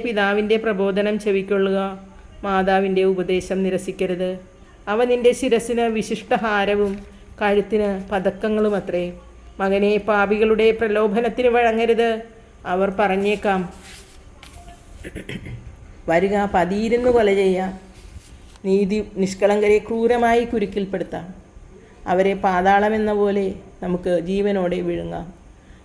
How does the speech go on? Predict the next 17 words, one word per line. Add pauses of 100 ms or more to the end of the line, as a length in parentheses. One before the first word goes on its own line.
(140)
അവർ (120)
ഗർത്തത്തിൽ
പതിക്കുന്നവരെ (120)
പോലെയാകും. (440)
വിലയേറിയ (100)
വിഭവങ്ങൾ (120)
നമുക്ക്
ലഭിക്കും. (540)
കൊള്ള
മുതൽ (100)
കൊണ്ട്
നമുക്ക് (100)
വീട്
നിറയ്ക്കാം. (420)
ഞങ്ങളോട്
പങ്കുചേരുക, (640)
നമുക്കൊരു